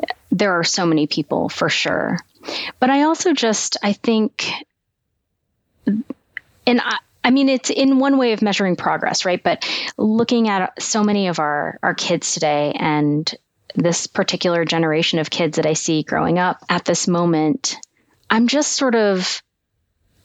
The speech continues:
in awe of them. And I know that in many ways we and so many others before us have paved the way for them, but they're just sort of unwilling to back down. You know, I see these L G B T Q plus kids who are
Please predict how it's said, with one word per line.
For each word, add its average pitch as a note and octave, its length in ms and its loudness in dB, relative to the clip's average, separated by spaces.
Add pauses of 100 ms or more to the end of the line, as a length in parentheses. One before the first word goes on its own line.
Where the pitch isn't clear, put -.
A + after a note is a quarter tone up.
in G3+ 260 2
awe E3 520 2 (320)
of A#3+ 160 4
them. B3+ 280 2
And A3 160 0
I G#3+ 120 0
know A3 280 2
that F#3+ 280 0
in F#3+ 180 0
many F3 260 2
ways D#3+ 400 0
we D#3+ 500 -2 (500)
and D#3 240 2
so F3 180 0
many E3 260 2
others D#3+ 300 0
before D#3 340 -2
us D#3 140 -2
have D#3+ 140 -4
paved D#3+ 320 -2
the D3+ 80 0
way D3+ 160 0
for E3 180 -2
them, D3 400 0 (640)
but D#3 580 0 (120)
they're A3+ 160 2
just B3 300 -2
sort - 200 0
of G3+ 300 0 (240)
unwilling E3 500 2
to D#3 140 -2
back C#3+ 260 -4
down. D#3 540 0
You F#3 100 2
know, F#3+ 160 2
I F3+ 120 0
see F#3+ 280 0
these F3+ 300 0
L E3+ 160 2
G E3+ 100 0
B E3+ 140 0
T - 160 -4
Q E3 160 -2
plus E3 240 -2
kids F#3+ 360 0
who E3+ 140 -2
are - 180 -2